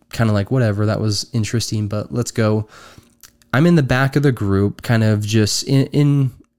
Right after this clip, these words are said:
in my own little world, <laughs> just enjoying the trek.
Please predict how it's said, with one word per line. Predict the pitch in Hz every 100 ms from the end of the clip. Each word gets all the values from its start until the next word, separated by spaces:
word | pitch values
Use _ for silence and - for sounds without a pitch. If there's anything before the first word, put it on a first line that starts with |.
| -
in | 147 147 147
my | 143 139
own | 135 139 131
little | 131 135
world, | 123 107 107 110 110
<laughs> |
just | - 143 - -
enjoying | 151 120 - 139 139 131
the | 135
trek. | - 110 107 -